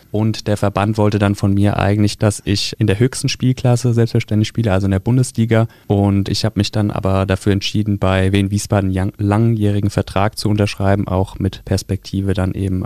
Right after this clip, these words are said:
zum Lizenzspieler, also zum Profispieler. Das war dann für mich die bessere Option für die Zukunft, ja.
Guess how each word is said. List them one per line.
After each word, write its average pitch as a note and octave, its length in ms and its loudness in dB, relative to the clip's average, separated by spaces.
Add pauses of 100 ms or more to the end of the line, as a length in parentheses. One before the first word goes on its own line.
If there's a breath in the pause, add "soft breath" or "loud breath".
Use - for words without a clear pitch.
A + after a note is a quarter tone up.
zum F#2+ 180 -2
Lizenzspieler, F#2+ 680 -2
also F2+ 120 -2
zum G2+ 160 -6
Profispieler. - 680 -6
Das F2 200 -8
war F2+ 140 -2
dann F#2 180 -4
für - 160 -6
mich - 280 -6 (100)
die G2+ 460 0 (200)
bessere G#2+ 340 0
Option G2 440 0
für - 160 -4
die F#2+ 140 -2
Zukunft, - 560 -6
ja. F#2+ 200 -2